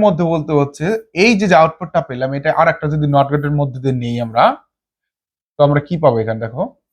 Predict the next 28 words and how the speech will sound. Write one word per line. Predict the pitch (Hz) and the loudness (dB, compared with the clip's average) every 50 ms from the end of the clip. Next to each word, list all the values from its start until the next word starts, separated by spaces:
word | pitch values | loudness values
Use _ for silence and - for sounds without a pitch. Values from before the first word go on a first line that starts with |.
| _ _ _ _ _ _ _ _ _ _ _ - | _ _ _ _ _ _ _ _ _ _ _ 4
নট | 165 175 160 175 | 4 4 4 4
গেটের | 208 196 220 208 202 190 | 2 2 0 0 2 2
কাজ | 180 170 151 160 | 2 2 0 -2
হচ্ছে | 156 - 180 175 147 151 | -4 -4 -4 -2 0 2
যা | 143 143 139 - | 2 2 2 2
পাবে | 156 143 127 135 143 147 160 | 0 0 2 2 4 4 4
ওর | 156 151 151 | 4 4 2
মাথায় | 147 147 143 143 131 | 0 0 0 0 0
বাড়ি | 131 131 131 131 | 2 2 0 0
দিয়ে | 131 131 120 | -2 -4 -6
দিবে। | 113 107 110 110 | -6 -6 -6 -6
অর্থাৎ | - - 143 190 - - _ _ _ _ _ _ _ - | -2 0 0 0 0 -2 _ _ _ _ _ _ _ 2
A | 185 208 220 214 208 | 4 4 4 4 2
into | 185 185 175 147 | 2 -2 -2 -2
B | 156 175 160 156 | -2 0 2 2
not | 147 143 - 143 | 2 2 2 0
আছে, | 139 - - 147 185 240 285 - 135 | 0 0 -2 -4 -4 -4 -4 -6 -12
এখানে | 127 - 151 156 156 147 | -8 -6 -4 -4 -2 -2
গিয়ে | 151 151 139 | -2 -2 -2
কি | 139 | -2
হবে? | 131 120 120 131 - _ - | -2 -2 -4 -8 -18 _ -4
কি | 147 139 135 | 0 2 2
হবে? | 131 123 143 165 - - 127 | 2 2 0 -4 -6 -6 -6
A | 131 131 | -4 -4
into | 127 127 127 113 117 | -4 -6 -10 -8 -4
B | 127 160 220 277 285 _ _ _ _ _ _ _ _ _ _ _ _ | -2 -2 -2 -2 -4 _ _ _ _ _ _ _ _ _ _ _ _
double | 127 123 120 107 110 110 110 104 | 2 2 2 2 -2 -8 -8 -8
not। | 101 95 - | -10 -12 -14